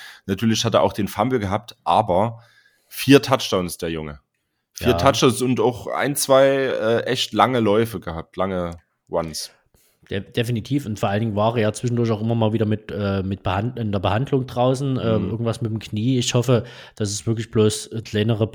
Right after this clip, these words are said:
Speaker 2: äh, kleinere Wehwehchen waren und da jetzt nie irgendwie doch noch was hinten raus bei rumkommt. Aber, äh, ja, er hat ja trotzdem abgeliefert hoch zehn.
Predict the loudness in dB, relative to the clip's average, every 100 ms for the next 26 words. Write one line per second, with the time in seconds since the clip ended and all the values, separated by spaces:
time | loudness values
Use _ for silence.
0 | -4 0 0 0 -2 -2 0 -2 0 0
1 | 0 0 0 0 -2 0 0 -2 -6 -4
2 | -4 -2 -2 -2 -6 -20 -20 _ -6 -2
3 | -2 0 0 0 -4 -6 -4 -2 -2 -2
4 | -2 -2 0 0 -2 -4 -4 0 0 0
5 | -6 -20 _ _ -2 0 0 -4 _ _
6 | -8 -4 -4 -6 _ _ -8 -6 -4 -6
7 | -8 -8 -8 -8 -12 -20 -10 -10 -4 -4
8 | -2 -6 -8 -12 -10 -6 -6 -6